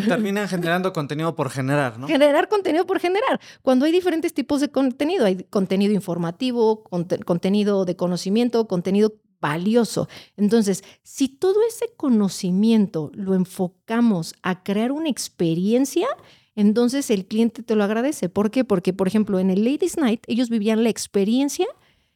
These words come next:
Speaker 2: y eso les cambiaba la percepción. Decían, "Yo no sabía que la persona que estaba a cargo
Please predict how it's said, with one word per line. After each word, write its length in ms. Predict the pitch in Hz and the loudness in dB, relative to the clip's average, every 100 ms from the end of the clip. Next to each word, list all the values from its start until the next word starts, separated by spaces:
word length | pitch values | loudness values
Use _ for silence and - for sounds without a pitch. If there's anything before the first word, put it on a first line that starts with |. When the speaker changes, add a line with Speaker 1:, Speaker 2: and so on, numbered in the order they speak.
| - | -4
Speaker 2:
y 140 | 247 | 0
eso 180 | 277 311 | 2 4
les 180 | 269 214 | 2 2
cambiaba 380 | 214 220 247 262 | 0 0 0 0
la 120 | 226 | -2
percepción. 580 | 196 190 190 233 208 - _ _ _ _ | -4 -4 -2 -2 -2 -6 _ _ _ _
Decían, 440 | 208 208 240 214 - _ _ _ | -6 0 2 2 -4 _ _ _
"Yo 260 | 180 262 | 0 2
no 240 | 311 339 349 | 4 2 -2
sabía 560 | - 233 185 190 285 453 880 - _ _ _ _ | -2 0 0 0 0 0 -4 -16 _ _ _ _
que 140 | 233 | 2
la 220 | 220 202 | 4 2
persona 480 | 214 208 208 277 339 587 - _ _ _ _ _ - | 0 -2 -2 -2 -2 -6 -12 _ _ _ _ _ 0
que 80 | 208 | 0
estaba 440 | - 262 269 247 | 0 -2 2 2
a 160 | 202 - | 0 -2
cargo 500 | 240 254 240 285 | 0 0 2 2